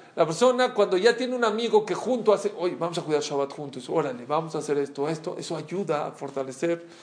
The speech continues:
la persona. Un buen amigo es algo muy maravilloso, es muy importante. La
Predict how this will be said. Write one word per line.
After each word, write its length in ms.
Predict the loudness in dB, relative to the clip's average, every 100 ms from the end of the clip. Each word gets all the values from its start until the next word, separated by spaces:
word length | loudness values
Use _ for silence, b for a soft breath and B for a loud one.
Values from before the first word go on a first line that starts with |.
| B -6
la 80 | -6
persona. 340 | -4 -6 -6 -10 -20 b b b b -16
Un 80 | 2
buen 160 | 4 4
amigo 260 | -2 -2
es 120 | -2
algo 260 | -2 -2 -6 -8
muy 180 | -4 -4
maravilloso, 540 | -4 -6 -6 -6 -8 -10
es 80 |
muy 160 | -2 0
importante. 540 | 0 -4 -8 -12 -12
La 80 | -16